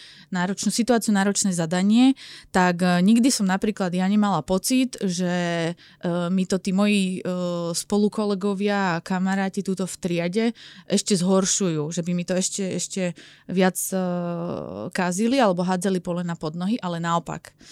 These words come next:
Že vždy to tu fungovalo bez nejakých veľkých, eh, eg. Proste nie sú to ľudia, čo by mali veľké ega a nie je tu žiadna taká súťaživosť na úkor ostatných v rámci tímu, ale je to naozaj taká akože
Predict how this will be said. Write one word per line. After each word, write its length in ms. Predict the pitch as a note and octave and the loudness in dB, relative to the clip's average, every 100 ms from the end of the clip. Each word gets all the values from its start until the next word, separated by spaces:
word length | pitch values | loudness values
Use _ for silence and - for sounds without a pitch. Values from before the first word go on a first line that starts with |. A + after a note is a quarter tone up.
| - - | -20 -10
Že 80 | - | -4
vždy 160 | F3 F#3 | 0 2
to 80 | A3+ A3 | 2 2
tu 60 | |
fungovalo 840 | G3+ G#3 G#3 G3+ G3 F#3+ F#3 F3+ F3 | 2 2 2 2 2 2 0 0 -2
bez 440 | E3+ G3 F#3+ - - - _ F#3 F3+ F3 F3 | 0 0 -2 -6 -14 -20 _ -8 -4 -4 -2
nejakých 400 | F#3+ F#3+ - F3 F3+ | 0 0 -2 -2 2
veľkých, 520 | F#3+ G3 F#3+ E3+ D#3+ - | 2 0 -6 -6 -6 -8
eh, 640 | E3+ D#3+ E3 - - F3+ F#3 | -6 -6 -10 -10 -6 -2 -2
eg. 120 | G3 D4 F4 _ _ _ _ _ _ _ _ _ - | -2 -2 -2 _ _ _ _ _ _ _ _ _ 0
Proste 240 | G3+ - | 0 4
nie 160 | F#3+ G3+ | 4 4
sú 80 | |
to 80 | F#3+ | 2
ľudia, 240 | F#3 F#3+ F3+ | 2 2 0
čo 80 | |
by 80 | F3+ | -2
mali 160 | F3+ F3+ | 0 0
veľké 400 | F3 E3+ F3+ D#3 | 2 0 -2 -4
ega 320 | E3 B3 D4 - - - - - | 2 2 2 -4 -18 -18 -14 -2
a 320 | F3 E3+ E3 F3+ | 0 2 2 2
nie 160 | G3 | 2
je 160 | G3 G#3 | 0 0
tu 80 | G3 | -2
žiadna 320 | F#3 F#3 F#3+ | 0 0 -2
taká 160 | F3+ F3+ | -2 -4
súťaživosť 640 | - F#3+ F#3+ F3+ F#3+ E3+ | -4 -2 -2 -2 -2 -2
na 120 | E3+ - | -4 -4
úkor 320 | F3 F3+ E3 | -4 -4 -4
ostatných 480 | E3+ - F#3 F#3 F3 | -6 -4 -4 -2 -2
v 80 | |
rámci 320 | F3 E3+ E3+ F3 | -2 -4 -4 -4
tímu, 480 | F3+ F#3 A3+ A3 | -2 0 0 -2
ale 240 | E3+ E3+ E3+ | -4 -4 -4
je 80 | F3+ | -4
to 40 | |
naozaj 320 | F3+ F3 E3+ E3 | -6 -6 -8 -8
taká 240 | E3+ F3 | -8 -8
akože 400 | E3 F3 F3 E3 | -8 -8 -6 -8